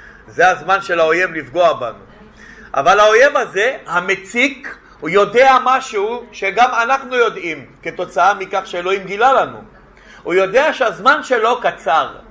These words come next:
הוא באמת יודע את זה. אנחנו קוראים את זה בהתגלות פרק שתים עשרה, פסוק שתים עשרה. "על זאת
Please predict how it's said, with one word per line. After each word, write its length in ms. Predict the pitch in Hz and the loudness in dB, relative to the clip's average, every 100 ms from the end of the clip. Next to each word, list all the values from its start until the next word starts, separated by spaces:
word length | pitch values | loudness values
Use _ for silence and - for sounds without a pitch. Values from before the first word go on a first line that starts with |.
| - - - - _ | -20 -20 -20 -20 _
הוא 100 | - | -14
באמת 460 | 139 170 185 262 247 | -2 0 2 0 2
יודע 460 | 226 214 226 190 147 | 0 2 4 2 0
את 140 | 110 | -8
זה. 140 | 107 95 _ _ _ _ _ _ - - - - | -16 -20 _ _ _ _ _ _ -20 -20 -20 -6
אנחנו 320 | 147 180 185 | -2 -2 -2
קוראים 300 | 196 202 247 | -2 0 0
את 100 | 254 | 0
זה 80 | 247 | -2
בהתגלות 560 | 226 208 165 208 226 254 220 | -4 -4 -2 0 0 -4 -2
פרק 240 | 226 214 | -2 -2
שתים 240 | - 226 233 | -4 -4 -4
עשרה, 240 | 226 233 | -4 -6
פסוק 340 | 214 185 220 | -6 -10 -12
שתים 280 | - 220 185 | -8 -6 -6
עשרה. 300 | 160 - 113 101 - - - | -8 -12 -18 -18 -20 -18 -2
"על 240 | 165 175 139 | 0 0 0
זאת 360 | 226 269 - | 2 2 0